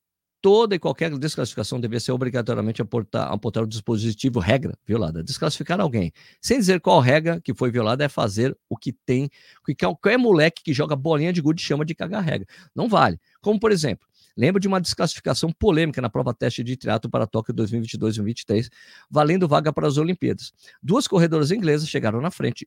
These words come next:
juntas, de mão dadas, e foram desclassificadas. A organização, ao desclassificá-las, fez questão de apontar para a regra dois ponto onze E F da I T U,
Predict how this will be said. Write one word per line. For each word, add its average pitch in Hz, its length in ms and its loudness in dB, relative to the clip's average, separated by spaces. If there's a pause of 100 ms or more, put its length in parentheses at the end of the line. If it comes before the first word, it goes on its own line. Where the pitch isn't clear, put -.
(140)
juntas, 175 500 -2
de 143 140 -6
mão 143 180 -2
dadas, 123 460 -2
e 160 80 -4
foram 160 220 -6
desclassificadas. 143 1000 -8 (300)
A - 60 -6
organização, 135 640 0
ao 131 100 4
desclassificá-las, 107 800 -2
fez 127 220 -4
questão 165 400 -4
de 185 80 -2
apontar 131 480 0
para 107 240 0
a - 20 -2
regra 95 320 -2 (320)
dois 170 240 2
ponto - 320 -2
onze 127 220 0
E 113 160 4
F 123 220 -2
da 135 220 2
I 135 120 0
T 170 160 0
U, 123 200 2